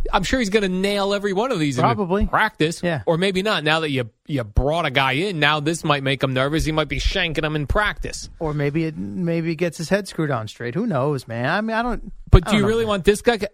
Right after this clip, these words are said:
Speaker 1: He
Speaker 2: Tristan
Speaker 1: played in
Speaker 2: Vizcaino? Probably not.
Speaker 1: He played in three games
Speaker 2: Yeah.
Speaker 1: this season.
Speaker 2: No, probably not.
Speaker 1: I know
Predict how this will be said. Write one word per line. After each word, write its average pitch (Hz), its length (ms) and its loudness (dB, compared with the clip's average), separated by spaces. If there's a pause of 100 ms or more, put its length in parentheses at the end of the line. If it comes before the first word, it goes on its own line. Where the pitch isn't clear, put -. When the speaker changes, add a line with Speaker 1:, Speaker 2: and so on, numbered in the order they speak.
(100)
Speaker 1:
He 175 180 0
Speaker 2:
Tristan 190 280 4
Speaker 1:
played 175 40 0
in 165 120 2
Speaker 2:
Vizcaino? 156 640 0
Probably 147 340 2
not. 113 240 -8
Speaker 1:
He 185 120 2
played 202 280 4
in 175 120 0
three 175 480 2
games 156 360 0
Speaker 2:
Yeah. 226 100 0
Speaker 1:
this 139 100 -2
season. 101 260 -4
Speaker 2:
No, 226 140 0
probably 190 340 0
not. 139 240 -2 (720)
Speaker 1:
I 160 60 2
know 156 300 2